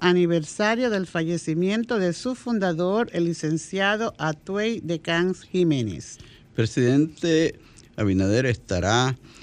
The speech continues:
Speaker 2: este fin de semana en cuatro provincias de la región suroeste del país.
Speaker 1: El Papa Francisco designa veinte nuevos cardenales para la Iglesia Católica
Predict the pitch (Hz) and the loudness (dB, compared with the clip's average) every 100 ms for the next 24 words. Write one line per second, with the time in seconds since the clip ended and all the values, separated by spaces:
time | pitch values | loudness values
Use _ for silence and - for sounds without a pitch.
0 | - - - 98 104 - - - 101 90 | -20 -12 -4 -2 -2 -6 -18 -4 0 0
1 | 85 - 107 104 101 92 - 87 90 - | -2 -2 2 2 2 0 -2 -4 -4 -4
2 | 82 104 139 110 87 - 92 87 - 85 | 0 2 2 0 -2 -2 -2 -2 -4 -6
3 | - - - - - 82 104 127 - 127 | -6 -20 -20 -12 -6 0 2 2 0 0
4 | 127 127 - - 78 80 104 113 107 - | 2 0 -6 -10 -8 0 2 4 2 0
5 | - 87 85 76 90 92 95 95 87 101 | -6 -4 -2 0 0 0 -2 0 0 0
6 | - 87 78 - - 73 69 107 135 - | 0 -4 -4 -8 -8 -4 0 0 0 -6
7 | 58 - - - - - - - _ - | -8 -8 -14 -14 -20 -20 -20 -20 _ -20
8 | - - 185 185 - 233 202 160 156 160 | -18 -2 0 0 0 0 2 -2 -2 2
9 | 160 156 226 233 175 - 156 160 151 214 | 2 0 -2 -2 -2 -2 0 0 0 -2
10 | 220 202 180 - - 165 226 269 - 208 | 0 2 2 2 -2 0 2 2 0 0
11 | 180 190 208 226 - 175 160 151 151 175 | 2 2 0 -2 0 0 0 2 4 4
12 | 196 214 262 - - - - - 180 180 | 4 2 -2 -6 -20 -20 -6 0 2 4
13 | 175 165 180 208 233 233 185 165 151 185 | 2 2 0 0 0 -2 -2 -2 -2 -2
14 | 202 202 - 113 | -2 -4 -4 -4